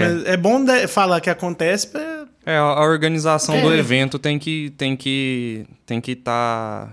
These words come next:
Speaker 2: tipo, é, preparado e ser capaz de lidar com isso também. O cara fez isso, e ts-, meio que você, você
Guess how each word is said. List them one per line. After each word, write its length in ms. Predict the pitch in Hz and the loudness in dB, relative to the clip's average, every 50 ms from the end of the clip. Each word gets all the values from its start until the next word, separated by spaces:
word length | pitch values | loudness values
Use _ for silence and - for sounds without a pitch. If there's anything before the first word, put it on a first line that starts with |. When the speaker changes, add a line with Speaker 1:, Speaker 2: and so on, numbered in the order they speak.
| - | -18
Speaker 2:
tipo, 400 | - - _ - 113 110 107 110 - _ _ _ _ _ _ _ _ _ _ _ _ _ - - - _ - | -20 -20 _ -12 -12 -12 -12 -14 -16 _ _ _ _ _ _ _ _ _ _ _ _ _ -20 -20 -20 _ -14
é, 100 | - 107 | -12 -12
preparado 640 | 104 - - 120 117 - 131 123 120 117 117 117 117 | -10 -6 -6 -6 -2 -2 0 0 2 0 0 -2 -4
e 140 | 123 131 127 - - | -6 -8 -10 -12 -12
ser 200 | - - - 139 | -8 -8 -8 -6
capaz 340 | - 139 135 - 139 139 135 | -4 -4 -2 -2 -2 -2 -2
de 60 | 135 | -2
lidar 340 | 139 147 160 160 156 165 170 | -6 -8 -6 -4 -4 -4 -4
com 100 | - 196 | -4 -6
isso 120 | 190 - | -8 -6
também. 200 | - 214 202 196 | -6 -4 -2 -2
O 40 | 151 | -2
cara 200 | - - - 143 | 0 0 0 0
fez 360 | 143 - 160 151 139 123 117 | -2 -2 -2 -2 -2 -2 -4
isso, 360 | 123 139 170 208 - - 156 | -4 -6 -6 -6 -6 -6 -6
e 60 | 139 131 | -8 -10
ts-, 220 | - - - 135 | -10 -10 -10 -6
meio 200 | 131 123 120 120 | -4 -4 -4 -4
que 120 | 123 - | -6 -8
você, 280 | - - 131 127 120 110 107 - _ _ | -8 -4 -4 -4 -4 -6 -8 -16 _ _
você 280 | - - 117 110 104 | -14 -12 -12 -12 -12